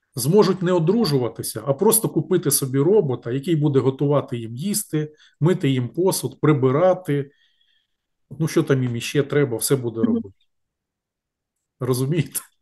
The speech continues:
Speaker 2: Ну, ну, з-, ще й розвиток ось цього настільки, е, технологій дасть можливість, о, м, в нас,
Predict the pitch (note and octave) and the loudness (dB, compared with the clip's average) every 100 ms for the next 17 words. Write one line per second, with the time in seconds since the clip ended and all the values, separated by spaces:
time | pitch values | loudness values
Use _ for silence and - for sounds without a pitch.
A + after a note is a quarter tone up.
0 | _ _ _ _ - - - C#4 C#4+ A#3+ | _ _ _ _ -20 -16 0 4 4 4
1 | A#3 B3+ B3+ - A3+ F#3+ G#3 C4+ D4+ C#4+ | 4 2 0 -4 -2 2 2 4 4 4
2 | C#4+ C#4+ C4 C4 B3 - B3+ B3 A3 A3+ | 2 0 0 0 -2 0 2 2 2 2
3 | A3+ - B3+ A3 A3+ G#3 G3 G3+ G#3 A3+ | 0 0 -2 0 0 0 -2 -4 -4 -2
4 | A3+ A#3 B3 A#3+ G#3+ A3+ A3+ A3 A#3 A3 | 2 4 4 4 2 2 2 2 0 2
5 | A3 - - G#3 F#3+ F3+ - - G#3 G#3 | -2 -2 -6 -4 -4 -6 -8 -4 -2 0
6 | G3+ G3 G3 - - G3 G3 G#3+ A3 A3+ | 0 0 -2 -6 -12 -4 0 2 4 2